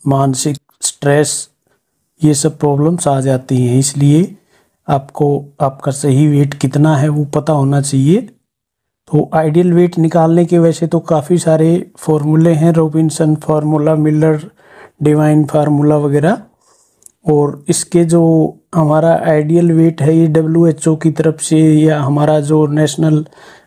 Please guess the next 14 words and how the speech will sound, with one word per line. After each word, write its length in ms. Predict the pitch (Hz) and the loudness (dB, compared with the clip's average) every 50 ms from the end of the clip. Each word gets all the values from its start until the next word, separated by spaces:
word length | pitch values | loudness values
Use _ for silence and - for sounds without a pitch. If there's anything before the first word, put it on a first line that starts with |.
| _ _ | _ _
health 300 | - 151 156 165 156 - - | -2 -2 -2 -2 -4 -4 -2
institute 680 | 160 156 - - - 175 160 151 - 165 160 160 156 160 | -2 -2 -2 -2 -2 -2 -2 0 2 2 2 2 0 0
है 220 | 151 151 151 151 143 - - _ _ _ _ | -2 0 -2 -2 -4 -6 -12 _ _ _ _
उसका 600 | - - - - - - _ _ _ - 165 160 | -10 -8 -8 -10 -12 -16 _ _ _ -2 -2 -2
chart 460 | 151 - 160 151 151 151 151 151 - | -2 -2 -2 0 0 0 -2 -4 -4
है, 420 | 139 135 151 151 147 147 151 156 _ _ _ _ _ _ _ _ - | -4 -2 -2 -2 -2 -4 -6 -10 _ _ _ _ _ _ _ _ -2
और 220 | 151 147 151 151 147 151 | -2 -2 -2 -2 -6 -4
जो 180 | 147 151 156 156 | -2 0 0 0
अलग-अलग 520 | 151 156 156 160 156 160 165 170 160 156 156 | 2 2 0 0 0 0 0 0 0 0 0
institutes 680 | 151 147 - - 165 151 156 170 160 160 156 - - 156 | -2 -2 0 -2 -2 0 2 2 0 0 0 -2 -2 0
हैं 80 | 151 147 | 0 2
जैसे 480 | 151 147 139 160 156 151 151 - - - - _ _ - | 0 0 0 2 2 2 2 0 -4 -10 -16 _ _ -6
state 440 | - - - - 170 151 147 139 | -6 -6 -2 0 0 0 0 -2
police, 380 | - - 160 147 147 151 151 143 | -4 -4 0 2 2 2 2 0